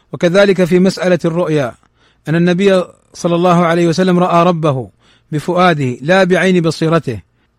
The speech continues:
فما الفرق بين الفؤاد وعين البصيرة؟ الله عز وجل يكلم المؤمنين يوم القيامة برحمته وفضله وثنائه،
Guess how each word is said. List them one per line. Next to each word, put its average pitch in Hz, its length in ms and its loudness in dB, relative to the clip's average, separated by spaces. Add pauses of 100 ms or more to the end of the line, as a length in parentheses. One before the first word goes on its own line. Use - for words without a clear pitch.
(340)
فما 185 240 2
الفرق 202 360 2
بين 185 300 2
الفؤاد 180 880 0 (580)
وعين 180 380 2
البصيرة؟ 147 580 -2 (1300)
الله 226 300 4
عز 196 220 2
وجل 208 300 6
يكلم 202 440 2
المؤمنين 190 420 0
يوم 185 240 2
القيامة 170 600 2 (920)
برحمته 180 600 2
وفضله 180 440 2
وثنائه، 160 640 0